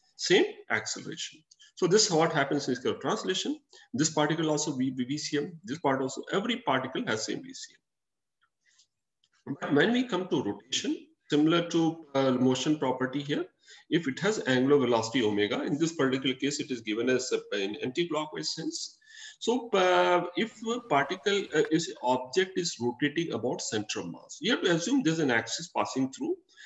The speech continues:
and there's a kind of a, a hinge here, and it is rotating with angular velocity omega. And when it is rotating about angular velocity omega, every particle on the object will have same angular velocity.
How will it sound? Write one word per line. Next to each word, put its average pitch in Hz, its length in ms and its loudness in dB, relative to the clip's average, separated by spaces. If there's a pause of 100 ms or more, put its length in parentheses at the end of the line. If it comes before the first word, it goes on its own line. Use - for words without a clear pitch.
(140)
and 127 160 2
there's 139 160 4
a 139 60 -2
kind 131 200 2
of 131 100 4 (100)
a, 120 240 0
a 107 320 2
hinge 131 260 2
here, 135 260 2 (380)
and 269 140 2
it 302 80 0
is 254 120 0
rotating 143 460 2
with 165 220 -2
angular 113 340 0
velocity 101 400 -4 (100)
omega. 87 360 -10 (680)
And 185 180 2
when 285 300 4
it 170 140 -4
is 135 160 -4
rotating 120 420 0
about 160 220 -2
angular 143 260 2
velocity 156 420 0
omega, 131 520 0 (460)
every 190 560 2
particle 139 520 2 (140)
on 190 220 0
the 165 140 0
object 117 560 0
will 123 120 0
have 120 160 -2
same 117 320 0
angular 104 340 -4
velocity. - 460 -8